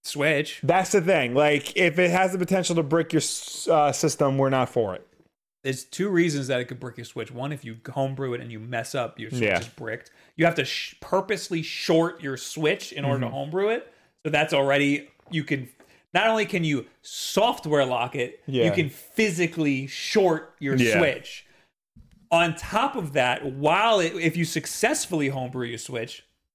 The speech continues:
Speaker 1: any updates or anything can render your Switch useless
Speaker 2: Yeah.
Speaker 1: when, when Nintendo decides to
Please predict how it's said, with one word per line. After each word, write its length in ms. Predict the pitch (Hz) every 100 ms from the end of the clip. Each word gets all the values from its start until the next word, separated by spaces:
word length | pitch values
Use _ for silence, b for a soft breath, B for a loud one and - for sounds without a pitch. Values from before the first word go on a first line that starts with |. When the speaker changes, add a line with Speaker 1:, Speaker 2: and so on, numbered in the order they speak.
| _ _ _ _ _ _ 165
Speaker 1:
any 260 | 196 208
updates 680 | 180 190 185 185 180 180 175
or 100 | 147
anything 800 | 151 165 160 156 - 151 143 143
can 680 | 135 143 135 131 127 117 113 _ _ _ _
render 280 | 143 131 127
your 160 | 120 113
Switch 300 | 135 110 120
useless 180 | 123
Speaker 2:
Yeah. 220 | 113 98 101
Speaker 1:
when, 220 | 117 120
when 220 | - 123 117
Nintendo 400 | 117 123 120 113
decides 400 | 113 120 107 -
to 180 | 110